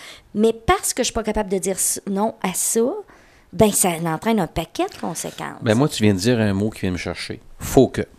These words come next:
Speaker 1: Faut que.
Speaker 2: Hein,
Speaker 1: Ben,
Speaker 2: f-,
Speaker 1: les, les faut que, là.
Speaker 2: Les faut que, faut que je fasse ci, faut que je fasse ça, je suis obligé de faire ci, obligé de faire ça.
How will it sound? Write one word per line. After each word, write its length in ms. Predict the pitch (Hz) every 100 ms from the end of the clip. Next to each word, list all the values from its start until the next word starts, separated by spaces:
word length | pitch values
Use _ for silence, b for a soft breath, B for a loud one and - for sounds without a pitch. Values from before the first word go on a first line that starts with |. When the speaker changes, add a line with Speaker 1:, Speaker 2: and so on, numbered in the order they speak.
| -
Speaker 1:
Faut 280 | - 302 262
que. 140 | 202
Speaker 2:
Hein, 40 | - - 98 220
Speaker 1:
Ben, 40 |
Speaker 2:
f-, 160 | 208 226
Speaker 1:
les, 100 | 247 - B B B
les 180 | 226 262
faut 300 | - 403 381
que, 140 | 440 453 427
là. 40 | 415
Speaker 2:
Les 140 | 117
faut 240 | - 160 147
que, 320 | 165 170 165
faut 280 | - 170 170
que 60 |
je 40 | -
fasse 220 | 147 -
ci, 200 | - 170
faut 140 | -
que 60 | 127
je 80 | -
fasse 240 | 117 - -
ça, 180 | 147
je 120 | 139 107
suis 160 | -
obligé 220 | 131 110
de 60 | 135
faire 200 | 120 95
ci, 160 | - 139
obligé 220 | 107 127
de 60 |
faire 220 | - 87 80
ça. 280 | 117 120